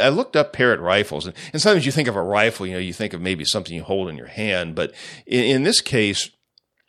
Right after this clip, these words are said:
it was rifled artillery. So they had the, the, the rifling inside the barrel of the, the gun. And what that does, you know, what the rifling does is it imparts a spin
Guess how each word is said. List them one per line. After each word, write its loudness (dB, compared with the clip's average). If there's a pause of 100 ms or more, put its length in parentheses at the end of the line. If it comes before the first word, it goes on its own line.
(100)
it 4
was 0
rifled 2
artillery. -2
So -2
they 0
had 0
the, -4 (280)
the, -4
the -6
rifling 0
inside 2
the -12
barrel 0
of -6
the, -4
the -10
gun. -2 (320)
And -2
what 4
that 0
does, 4
you -2
know, -4
what 0
the -8
rifling 0
does -4
is -6
it -6
imparts -4
a 2
spin 0